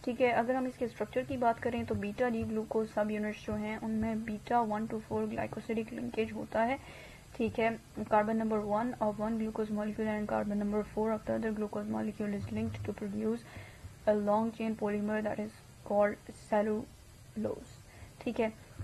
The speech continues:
तो इसमें beta one to four glycosidic linkage होता है। Glycogen जो है ये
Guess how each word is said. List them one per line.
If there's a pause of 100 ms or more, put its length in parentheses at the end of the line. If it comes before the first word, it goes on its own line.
(220)
तो
इसमें
beta
one
to
four
glycosidic
linkage
होता
है। (2500)
Glycogen
जो
है
ये